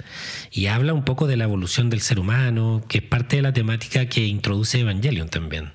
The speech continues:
el, el plan de, de implementación, de complementación humana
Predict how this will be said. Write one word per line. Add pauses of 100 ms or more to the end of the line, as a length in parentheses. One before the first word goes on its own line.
el, (800)
el
plan
de,
de
implementación,
de
complementación
humana